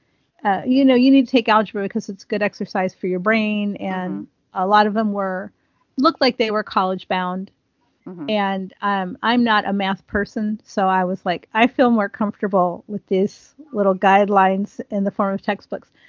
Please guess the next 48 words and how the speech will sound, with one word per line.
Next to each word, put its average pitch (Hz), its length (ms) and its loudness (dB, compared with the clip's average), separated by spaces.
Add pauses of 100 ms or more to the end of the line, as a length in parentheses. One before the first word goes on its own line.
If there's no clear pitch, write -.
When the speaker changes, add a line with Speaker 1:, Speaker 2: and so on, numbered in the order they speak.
(320)
Speaker 1:
Um, 214 380 2 (340)
but, 294 160 4
you 311 120 0
know, 254 300 0
typically 233 760 -8 (1000)
we 285 120 -2
don't 254 260 0
use 220 360 -2 (120)
algebra 196 500 -2 (120)
that 196 260 0
much 196 360 -6
in 202 120 -4
our 185 140 -2
day-to-day 185 480 -2
lives. 180 320 0
I - 100 4
Speaker 2:
Right. - 20 2
Speaker 1:
think - 180 -2
I 226 200 2
use 226 200 -12
geometry 214 960 0
somewhat 202 440 0
more. 220 360 -2 (460)
Speaker 2:
Mm-hmm. - 80 2
Speaker 1:
Um, 214 400 4 (340)
you 220 140 -6
know, 202 160 2
I'll 196 200 4
say, 202 240 -4
"Oh, 208 180 0
that 196 200 0
was 202 280 -4
this 202 160 -8
kind 202 260 0
of 185 60 -2
an 185 80 -2
angle," 190 340 -2
or, 185 240 0
"You 202 160 -4
need 202 180 -2
to 185 80 -4
do 190 140 2
this 190 280 -2
thing 190 220 -4
or 185 80 -2
that 202 180 -4
thing." 208 160 -4
But 208 220 2